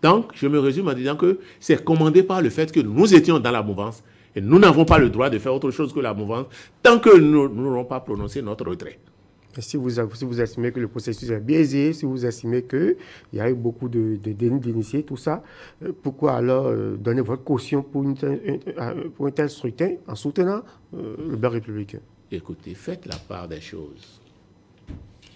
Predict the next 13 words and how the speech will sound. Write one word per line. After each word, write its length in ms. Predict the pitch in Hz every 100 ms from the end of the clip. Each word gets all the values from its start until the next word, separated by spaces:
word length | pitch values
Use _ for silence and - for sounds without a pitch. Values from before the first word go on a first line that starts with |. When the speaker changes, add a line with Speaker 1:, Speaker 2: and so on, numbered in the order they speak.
| _ _ _ _ _ _ _ _ - - _ - _ _ - - - _
Speaker 1:
Un 100 | 165
test. 500 | 160 165 - - - - _ _ - _ _ _ _ _ -
Lorsqu'il 320 | 117 135 143
est 80 | 147
en 140 | 127 107
vote, 280 | 95 90 -
en 120 | 101
vigueur, 500 | 98 95 117 147 156 - _ _ _ _ _ _ _ _ _ _ _ _ _ _ -
quand 240 | 302 294
bien 240 | 196 180 208
même 260 | 170 190
c'est 220 | 190 160
illégal, 540 | 143 143 135 143 160